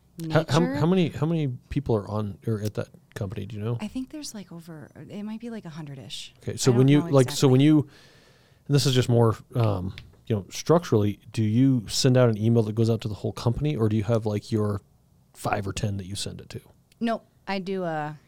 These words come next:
Speaker 2: hashtag everyone.
Speaker 1: Oh, okay.
Speaker 2: <laughs> Which is
Speaker 1: And
Speaker 2: an
Speaker 1: s-,
Speaker 2: option, yeah.
Speaker 1: right, and then so when that goes out, and then, um, people respond to you, like, "Here's a question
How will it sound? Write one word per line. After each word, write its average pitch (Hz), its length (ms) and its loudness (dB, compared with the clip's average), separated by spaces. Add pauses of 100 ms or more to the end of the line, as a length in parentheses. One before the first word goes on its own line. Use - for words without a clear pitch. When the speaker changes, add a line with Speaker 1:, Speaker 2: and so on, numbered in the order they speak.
(180)
Speaker 2:
hashtag 180 500 -12
everyone. 139 540 -14 (260)
Speaker 1:
Oh, 160 280 2
okay. 123 220 2
Speaker 2:
<laughs> 214 160 -2
Which 233 220 -2
is 196 80 2
Speaker 1:
And - 20 6
Speaker 2:
an 123 80 6
Speaker 1:
s-, 190 80 0
Speaker 2:
option, 175 420 -4
yeah. 156 200 0
Speaker 1:
right, 135 140 8
and 127 160 6
then 123 80 6
so 135 140 8
when 127 120 8
that 131 160 4
goes 120 200 6
out, 123 220 4
and 107 80 0
then, 107 420 -2
um, 101 280 -2
people 107 320 -2
respond 95 440 -4
to 95 40 -8
you, 95 80 -8
like, 92 300 -12
"Here's 120 360 4
a 113 40 0
question 113 480 0